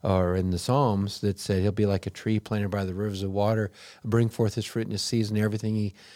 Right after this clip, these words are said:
um, does will prosper. His leaf also shall, with everything he does will prosper." It's like, "Yeah, yeah,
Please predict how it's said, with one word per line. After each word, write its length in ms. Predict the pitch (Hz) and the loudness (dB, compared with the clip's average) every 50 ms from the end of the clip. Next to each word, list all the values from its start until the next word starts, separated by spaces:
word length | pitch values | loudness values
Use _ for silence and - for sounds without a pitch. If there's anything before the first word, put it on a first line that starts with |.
| - - - - | -20 -12 -4 -2
um, 480 | 98 92 95 95 92 90 87 87 87 - _ _ _ _ _ _ _ - 107 | 0 2 2 2 0 -2 -2 -6 -8 -12 _ _ _ _ _ _ _ -12 -4
does 300 | 107 113 113 113 - - | 0 0 0 0 0 -4
will 100 | 104 95 | -8 -8
prosper. 680 | - - 120 117 127 - - - 120 120 113 113 113 - _ _ _ _ _ _ _ _ _ _ | -2 0 2 2 2 0 0 -2 0 2 2 0 -2 -4 _ _ _ _ _ _ _ _ _ _
His 100 | - 117 120 | -4 0 2
leaf 180 | 123 117 - | 2 4 4
also 260 | 117 110 107 - 120 | 2 0 2 0 0
shall, 160 | 110 110 107 104 | 2 2 2 2
with 160 | 107 110 113 | 2 2 2
everything 320 | 110 110 104 98 113 110 104 | 2 2 0 -2 -2 -2 -2
he 40 | 101 | -2
does 120 | 104 95 | -2 -4
will 80 | 107 - | -4 -4
prosper." 440 | - 123 113 113 - - 117 107 101 | -2 0 0 -2 -2 -2 -2 0 0
It's 280 | - - 110 - - - | 0 -2 -2 -4 0 0
like, 380 | 117 104 101 92 - - - _ _ - - - _ _ _ _ _ _ _ _ _ - | 0 2 0 -2 -6 -12 -20 _ _ -20 -20 -20 _ _ _ _ _ _ _ _ _ -2
"Yeah, 640 | 208 247 294 349 311 254 165 117 110 117 107 98 90 - _ _ _ - | 0 0 2 2 2 2 2 2 0 -2 -6 -8 -10 -14 _ _ _ -10
yeah, 120 | 254 | -10